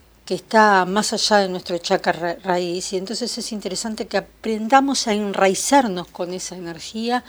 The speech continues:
que aprendamos a trabajar con esa energía, que esa energía la podamos elevar al chakra raíz y de ahí subir a nuestro chakra estrella superior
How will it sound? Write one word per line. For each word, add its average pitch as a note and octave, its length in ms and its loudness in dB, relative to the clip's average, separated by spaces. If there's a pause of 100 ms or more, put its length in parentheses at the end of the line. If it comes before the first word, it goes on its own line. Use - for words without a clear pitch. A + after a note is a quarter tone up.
(460)
que A#3 100 -2
aprendamos A3 880 0
a A3 280 4 (340)
trabajar A3+ 720 0
con G3 240 -4
esa F#3+ 280 -8
energía, F#3 760 -4 (380)
que B3 80 -6
esa A3+ 160 -4
energía G#3+ 340 -2
la G3+ 180 2
podamos G3+ 580 -4 (100)
elevar G#3 840 0 (340)
al G3 160 -4
chakra G3 420 2
raíz F#3 560 -6
y G3+ 140 -6
de G3 160 -4
ahí B3 480 -4
subir A3+ 500 -2
a G#3+ 80 -6
nuestro G3 420 -8
chakra B3+ 680 4
estrella G#3 560 -2
superior E3+ 640 -6